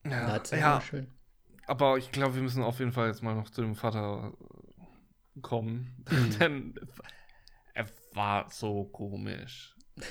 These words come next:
Speaker 2: <laughs>
Speaker 1: Ich mein, sie, sie hat Besuch und er kommt so her, so von wegen so
Speaker 2: So super creepy, ne?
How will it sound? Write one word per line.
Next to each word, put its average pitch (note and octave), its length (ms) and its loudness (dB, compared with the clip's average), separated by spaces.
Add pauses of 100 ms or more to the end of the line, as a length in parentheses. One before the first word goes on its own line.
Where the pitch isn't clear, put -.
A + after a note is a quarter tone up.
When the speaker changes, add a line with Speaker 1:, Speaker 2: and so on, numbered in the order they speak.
(320)
Speaker 2:
<laughs> - 300 8
Speaker 1:
Ich B2 120 4
mein, C3 380 6 (1600)
sie, C3 300 2
sie B2+ 220 4
hat C3+ 180 2
Besuch C3 680 0
und B2 100 -4
er B2 140 4
kommt B2 200 -2
so A#2+ 120 2
her, A#2+ 520 2 (180)
so - 260 -2
von B2+ 200 0
wegen B2+ 200 6
so B2 300 0 (420)
Speaker 2:
So - 180 -6
super D#3 320 6
creepy, C#3 460 4
ne? C3+ 260 2